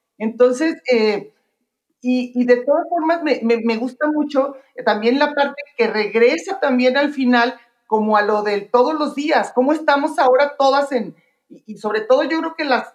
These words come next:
las mujeres, no sé, bueno, ahorita voy a hablar desde mi, desde mi perspectiva,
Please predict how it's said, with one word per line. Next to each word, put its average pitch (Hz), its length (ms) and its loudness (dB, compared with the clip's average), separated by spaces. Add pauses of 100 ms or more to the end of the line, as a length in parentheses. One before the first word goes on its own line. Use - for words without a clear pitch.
las 202 160 -2
mujeres, 220 420 0
no 262 140 -2
sé, 185 320 -4
bueno, 160 160 -4
ahorita 247 160 -2
voy 247 140 4
a - 20 2
hablar 226 240 0
desde 226 320 -2
mi, 151 260 -10 (140)
desde 151 220 -12
mi 156 140 -14
perspectiva, 190 680 -6